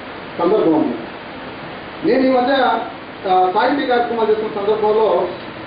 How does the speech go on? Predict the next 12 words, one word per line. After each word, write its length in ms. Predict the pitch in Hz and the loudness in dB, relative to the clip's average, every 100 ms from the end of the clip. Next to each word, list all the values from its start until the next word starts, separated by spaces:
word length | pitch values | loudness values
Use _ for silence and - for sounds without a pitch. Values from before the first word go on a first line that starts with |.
| - - - - - | -14 -14 -14 -8 0
ఏ 80 | 226 | 2
సభలో 400 | 277 269 285 285 | 4 2 4 2
పాల్గొన్నా 460 | 247 247 240 240 | 4 4 4 4
ఎవరైనా 380 | 247 233 233 233 | 4 4 2 2
"నీ 120 | 220 | 0
కవిత్వం 440 | 214 208 220 233 214 | 0 0 0 -2 0
బాగలేదు, 520 | 196 202 202 190 - - - - - - - - - - - - - - - | 2 4 4 2 0 -4 -12 -14 -14 -14 -14 -14 -14 -14 -14 -14 -14 -12 -4
లేదా 280 | 185 240 247 | 2 4 4
నువ్వు 180 | 233 220 | 4 4
రాసిన 640 | 214 233 233 220 185 170 165 - - | 4 2 2 0 2 0 -2 -6 0
శైలి 240 | 214 233 240 | 2 4 2
బాగలేదు, 420 | 202 202 185 | 2 4 4